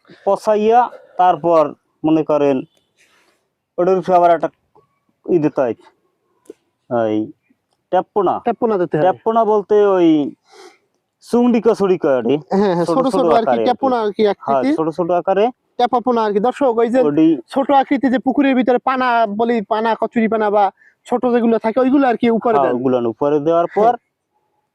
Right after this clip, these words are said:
Speaker 1: তারপর আড়িয়ে এনে ওখানে বসাইয়া
Speaker 2: হ্যাঁ।
Speaker 1: সিস্টেম করিয়া তারপর আর কি আস্তে আস্তে বড় হয়।
Speaker 2: আচ্ছা, বীজগুলো যখন করেন, আমি কিন্তু অনেক সময় দর্শকদের অনেক সময় দেখাইছি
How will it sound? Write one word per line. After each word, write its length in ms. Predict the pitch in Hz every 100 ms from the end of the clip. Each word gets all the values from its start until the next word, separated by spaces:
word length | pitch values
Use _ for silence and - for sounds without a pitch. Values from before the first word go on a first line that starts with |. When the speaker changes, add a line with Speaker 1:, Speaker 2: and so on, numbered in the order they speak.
| _ -
Speaker 1:
তারপর 520 | 160 156 156 151 143 - _ _ _ _ _ _ _ _ _ _ _
আড়িয়ে 360 | 165 175 180 185
এনে 200 | 185 196
ওখানে 280 | 190 190 190
বসাইয়া 680 | 160 175 208 214 220 247 254 _
Speaker 2:
হ্যাঁ। 260 | - 180 127 _ _ _
Speaker 1:
সিস্টেম 520 | - 190 - 208 185
করিয়া 360 | 208 208 226
তারপর 440 | 226 190 165 160 147
আর 120 | 131
কি 360 | - 131 120 - _
আস্তে 260 | 160 139 160
আস্তে 220 | 143 -
বড় 260 | 143 160 170
হয়। 240 | 165 202
Speaker 2:
আচ্ছা, 280 | 233 - 233
বীজগুলো 520 | 175 240 226 254 262
যখন 280 | 240 233 233
করেন, 360 | 220 214 190 180
আমি 180 | 202 202
কিন্তু 200 | 208 220
অনেক 160 | 208
সময় 320 | - 202 196
দর্শকদের 520 | 185 190 208 190 196 190
অনেক 180 | 180
সময় 160 | - 180
দেখাইছি 480 | 170 190 175 175